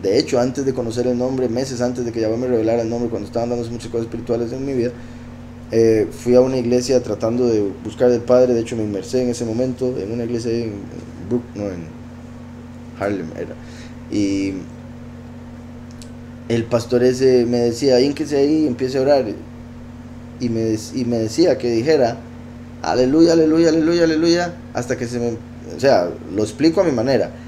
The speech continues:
hasta que se me empezara a enredar la lengua, y eso, según él, era como empezar a hablar uno en lenguas. Obvia-, y tras de eso, como yo rapeo, tengo la capacidad de decir aleluya, no, como mil veces.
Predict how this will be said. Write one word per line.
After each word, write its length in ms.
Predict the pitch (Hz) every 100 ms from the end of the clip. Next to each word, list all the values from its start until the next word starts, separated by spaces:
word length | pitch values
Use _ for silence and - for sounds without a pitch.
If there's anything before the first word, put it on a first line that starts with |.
| -
hasta 220 | - - 143
que 80 |
se 80 | 131
me 60 | 131
empezara 380 | 123 120 139 170
a 60 |
enredar 300 | 170 151 156
la 120 | 165
lengua, 460 | 156 156 160 180 190 - - - - - - - - - - - - - -
y 260 | 139 135 135
eso, 240 | 135 151
según 320 | 143 127 139
él, 320 | 139 151 165 160 -
era 300 | 131 131 139
como 200 | 135 127
empezar 520 | 120 117 - 120 123 113
a 80 | -
hablar 240 | 107 107 110
uno 160 | 110
en 140 | 104 101
lenguas. 480 | 101 80 - - - - - - - - -
Obvia-, 320 | 120 123 143
y 100 | -
tras 200 | 123 120
de 80 | 120
eso, 140 | 135 156
como 240 | 156 151
yo 180 | 143 151
rapeo, 540 | 123 117 135 131 147 - - - - - - - - - - - - - - - - -
tengo 200 | - 123
la 100 | 143
capacidad 360 | 139 123 127 123
de 40 |
decir 180 | 123 131
aleluya, 480 | 139 135 123 139 139
no, 140 | 131 120
como 220 | 120 120
mil 220 | 123 135
veces. 640 | 123 131 127 135 123 -